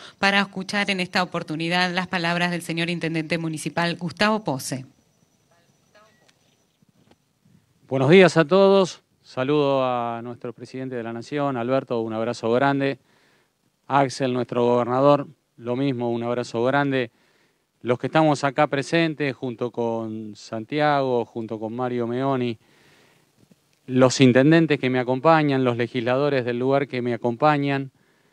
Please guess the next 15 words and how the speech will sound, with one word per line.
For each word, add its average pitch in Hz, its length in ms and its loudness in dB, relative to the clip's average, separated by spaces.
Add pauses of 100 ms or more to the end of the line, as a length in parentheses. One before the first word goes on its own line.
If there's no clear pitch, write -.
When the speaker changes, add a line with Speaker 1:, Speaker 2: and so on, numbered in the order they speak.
(540)
Speaker 2:
con, 127 380 4
acompañados 143 720 2
todos 180 240 2
por 135 180 -2
fami-, 135 360 -6
familiares 139 560 2
de 143 100 2
víctimas 160 480 0
que 127 360 -4
no 139 140 -2
bajaron 143 420 -2
los 131 120 -2
brazos, 160 500 0
que 123 220 -6
ante 123 480 -6